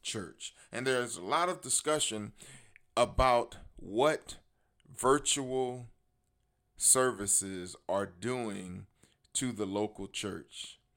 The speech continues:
Is it helping the local church? Is it hurting the local church? Are we shifting as a society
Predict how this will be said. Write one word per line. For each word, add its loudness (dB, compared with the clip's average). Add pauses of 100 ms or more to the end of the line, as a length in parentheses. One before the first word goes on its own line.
(340)
Is 0
it -6
helping 2
the -6
local -2
church? -2
Is -10
it -16
hurting 0
the -8
local -6
church? -6 (480)
Are 8
we 2
shifting 2
as 0
a -2
society 4